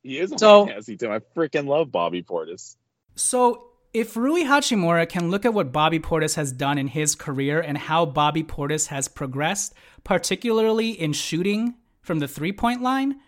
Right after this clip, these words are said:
Speaker 2: from three-point land, man, that would be the perfect sort of mold for Rui to fit. And the fact that Darvin Ham just worked with Bobby Portis and saw his development as this six man of the year type player, I can only imagine what he's gonna do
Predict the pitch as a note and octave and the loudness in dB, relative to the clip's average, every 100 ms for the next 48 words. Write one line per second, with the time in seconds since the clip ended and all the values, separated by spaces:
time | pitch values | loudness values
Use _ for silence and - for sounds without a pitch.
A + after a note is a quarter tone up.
0 | _ - D3 F3 G#3+ C#4 C#4+ C4+ D4 D4+ | _ -10 -4 -2 0 0 2 2 2 2
1 | D4 _ _ _ _ _ D#3+ F3 D#3 B2+ | -4 _ _ _ _ _ 0 2 2 -2
2 | B2+ - F#3+ C4 D4+ B3+ C4 G3 - - | -8 -2 2 2 0 0 0 0 -4 -2
3 | A3 A3 A3 D#3+ C3+ - - F3 E3+ D3 | 0 0 0 -6 -6 -8 -6 -2 0 0
4 | D3 D#3+ C#3 C3 - D#3+ D3+ E3 D#3 D#3+ | 0 2 0 -4 -4 0 2 2 2 0
5 | D3 - F#3+ D3 - F3+ E3 E3 E3+ B3+ | -6 -2 0 0 -2 -4 -4 -2 0 0
6 | B3+ F3 F3 F3+ F3+ F3 E3 C#3 C3+ D#3+ | 0 0 4 4 2 0 0 -2 -2 2
7 | F3+ - C#3+ C#3+ E3 F3+ E3+ D3+ E3 F#3+ | 2 0 -4 0 0 0 -2 2 2 2
8 | G#3 G3+ G#3+ - - - E3+ - F3+ D#3 | -2 0 -2 -4 -12 -8 -4 -2 2 2
9 | - F3 F#3 F3 D3+ D3+ G3 G#3+ A3 D3+ | 2 -2 0 0 0 0 0 -2 -2 -2
10 | D3 D3+ D3+ E3+ E3 - E3 D#3+ D3 C3+ | -4 -2 -2 -2 0 0 0 0 0 -2
11 | D#3+ F3 D#3+ D3 - D3 F#3 G#3+ - - | -2 -2 -4 -4 -6 -4 -4 -4 -10 -20
12 | - - F3+ G3 F#3+ G#3+ A3+ G#3+ F3+ E3+ | -20 -8 -4 0 2 2 4 4 6 6
13 | F3+ E3 D#3 D#3 E3+ D3+ D3+ C3+ D3 C#3 | 6 4 -2 -2 -4 -2 -4 -2 0 0
14 | C3 | -4